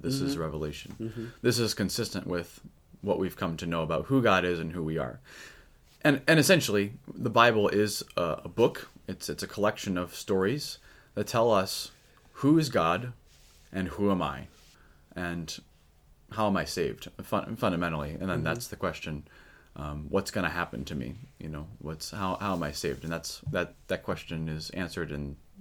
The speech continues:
Speaker 1: in, again, in Jesus.
Speaker 2: And Josh, I think one of your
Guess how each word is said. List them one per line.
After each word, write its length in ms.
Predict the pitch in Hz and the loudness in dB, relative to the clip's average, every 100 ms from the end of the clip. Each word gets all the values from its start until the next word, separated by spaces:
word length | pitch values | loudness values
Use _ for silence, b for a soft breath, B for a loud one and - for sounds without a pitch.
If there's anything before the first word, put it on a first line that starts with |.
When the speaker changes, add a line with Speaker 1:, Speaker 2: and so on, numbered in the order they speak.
| - | -10
Speaker 1:
in, 260 | 80 73 - - - | -8 -8 -10 -20 -6
again, 320 | 98 90 73 - | 0 0 -2 -8
in 120 | 82 | -4
Jesus. 440 | 107 - - - - - B B B B B B B - | -4 -4 -10 -16 -20 -20 B B B B B B B -6
Speaker 2:
And 140 | 135 | 4
Josh, 280 | 131 143 156 | 8 8 8
I 60 | 139 | 4
think 200 | 151 131 | 4 4
one 140 | 143 | 4
of 120 | 147 | 4
your 260 | 139 127 120 | 6 4 4